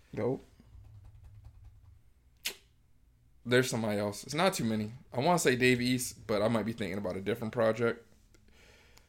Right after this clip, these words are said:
Speaker 1: Dave
Speaker 2: Uh,
Speaker 1: East and Fab. I feel like I talked about this on the last one.
Speaker 2: You did.
Speaker 1: That, yeah, I like that song a lot. And then Dave East is on Snoop's new joint.
Speaker 2: Uh, yep.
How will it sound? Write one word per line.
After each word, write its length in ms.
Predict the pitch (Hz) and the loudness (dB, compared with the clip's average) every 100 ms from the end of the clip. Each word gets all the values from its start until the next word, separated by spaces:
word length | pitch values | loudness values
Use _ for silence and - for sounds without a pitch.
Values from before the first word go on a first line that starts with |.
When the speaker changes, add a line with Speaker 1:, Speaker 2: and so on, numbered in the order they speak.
| _ - | _ 0
Speaker 1:
Dave 280 | 143 151 156 | 6 6 8
Speaker 2:
Uh, 40 | 175 | 4
Speaker 1:
East 200 | 175 165 | 4 2
and 140 | 131 | 0
Fab. 580 | - 139 151 156 151 135 | 4 6 8 8 6 4
I 40 | 139 | 2
feel 140 | 233 | 6
like 100 | 247 | 6
I 60 | 175 | 6
talked 200 | 190 185 | 4 2
about 160 | 147 | 2
this 140 | 143 165 | 0 -2
on 80 | 143 | -2
the 60 | |
last 320 | 147 151 151 | 2 2 2
one. 240 | 156 156 160 _ - | -6 -12 -14 _ -4
Speaker 2:
You 100 | 123 | 0
did. 260 | 110 104 - - - - - | 2 0 -2 -18 -20 -20 2
Speaker 1:
That, 200 | 151 147 160 156 | 6 6 4 2
yeah, 200 | 127 127 | 4 8
I 80 | 139 | 10
like 220 | 147 135 | 10 8
that 140 | 127 123 | 4 0
song 240 | 123 123 | 0 0
a 60 | 117 | 0
lot. 260 | 117 123 - _ _ _ _ _ _ - _ - _ _ - | 0 -2 -10 _ _ _ _ _ _ -20 _ -20 _ _ 4
And 120 | 151 | 6
then 100 | 151 | 10
Dave 280 | 151 160 156 | 10 10 10
East 200 | 165 - | 4 4
is 100 | 147 | 4
on 160 | 143 139 | 4 4
Snoop's 400 | 208 233 226 170 | 6 4 4 2
new 160 | 151 | 2
joint. 400 | 135 135 139 - - - _ - - - | 4 0 0 -6 -14 -20 _ -16 -14 -10
Speaker 2:
Uh, 560 | 117 113 117 117 117 117 | -6 -4 -2 -4 -4 -4
yep. 200 | 120 151 | -2 -4